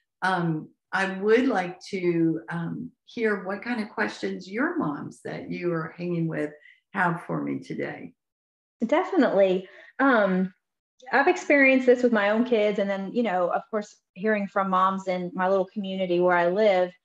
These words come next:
Speaker 2: we talk about how we can help each other. And what's coming up lately is, um,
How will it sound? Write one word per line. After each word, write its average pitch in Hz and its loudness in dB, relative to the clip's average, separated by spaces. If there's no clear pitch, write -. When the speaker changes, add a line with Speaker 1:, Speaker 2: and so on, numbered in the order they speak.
Speaker 2:
we 233 2
talk 226 0
about 196 2
how 220 -2
we 226 0
can 226 -4
help 254 -2
each 339 -2
other. 190 0
And 196 -6
what's 202 -8
coming 226 2
up 202 2
lately 190 2
is, 190 0
um, 185 -2